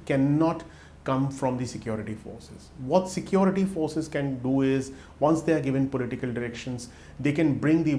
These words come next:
suppress the violence and bring it to a level where political activity can take place. Right now, what seems, what is absolutely clear is that there is no political direction, and the state government which is in place is completely biased, discredited,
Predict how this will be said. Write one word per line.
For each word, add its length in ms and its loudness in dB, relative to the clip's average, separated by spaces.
suppress 400 -2
the 100 2
violence 380 0
and 180 -4
bring 240 2
it 80 -6
to 140 2
a 80 2
level 260 0
where 180 4
political 440 4
activity 420 -6
can 180 -4
take 240 -12
place. 240 -14
Right 320 4
now, 80 6
what 300 -8
seems, 260 2
what 160 0
is 80 -2
absolutely 480 0
clear 380 0
is 160 -2
that 180 -6
there 160 2
is 80 -4
no 260 4
political 440 0
direction, 400 -6
and 160 -2
the 180 -2
state 360 4
government 400 4
which 140 0
is 160 -4
in 100 -4
place 300 -4
is 100 -10
completely 480 -2
biased, 420 -4
discredited, 580 -2